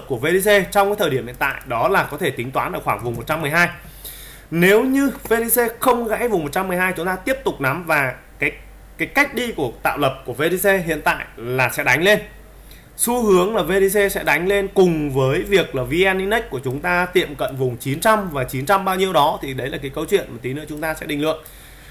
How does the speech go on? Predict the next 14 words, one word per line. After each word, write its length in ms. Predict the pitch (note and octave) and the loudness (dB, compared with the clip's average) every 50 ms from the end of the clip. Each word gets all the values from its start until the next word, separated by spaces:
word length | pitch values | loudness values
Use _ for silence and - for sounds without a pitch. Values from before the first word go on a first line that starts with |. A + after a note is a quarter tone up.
| - - | -20 -14
Và 380 | - C#3+ C#3+ D3 E3+ E3+ E3 E3 | -10 -8 -2 2 4 6 6 6
với 320 | D3+ D3 E3+ E3 F3+ A3 | 4 4 4 4 4 4
một 120 | A#3+ G#3+ E3+ | 4 2 0
cái 80 | F3+ G3 | 0 0
góc 140 | A#3 B3+ A3+ | -2 -2 -2
độ 140 | G#3+ D#3+ D#3+ | -4 -2 -2
hiện 160 | F#3 D#3+ - - | -2 -2 -2 -4
tại, 160 | F#3+ - - - | -6 -6 -6 -10
V 120 | C#3+ E3 | -4 0
D 220 | G3+ G#3 G3+ G3 G#3 | 4 4 4 4 4
C 160 | G#3 G3+ G3 | 2 2 2
sẽ 260 | - - G3+ - F3+ | -2 -4 -4 -4 -2
đánh 220 | F3 E3+ D#3+ E3+ F#3+ | 0 0 0 2 2
lên 180 | A3 A3+ G#3+ | 2 0 0